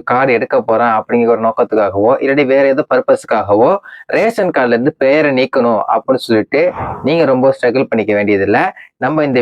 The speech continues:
வீடியோல அதுக்கான சொல்யூஷன் கொடுத்துருக்குறோம். எப்படி சிஸ்டம் தேவை கிடையாது,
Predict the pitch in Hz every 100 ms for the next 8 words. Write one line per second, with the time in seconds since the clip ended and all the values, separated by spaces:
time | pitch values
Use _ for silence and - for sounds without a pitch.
0 | 127 139 120 110 120 113 110 117 - 120
1 | - 107 127 107 101 98 92 - _ _
2 | 127 135 - - 143 392 - _ _ _
3 | - 170 160 - 175 147 139 131 117 113
4 | 113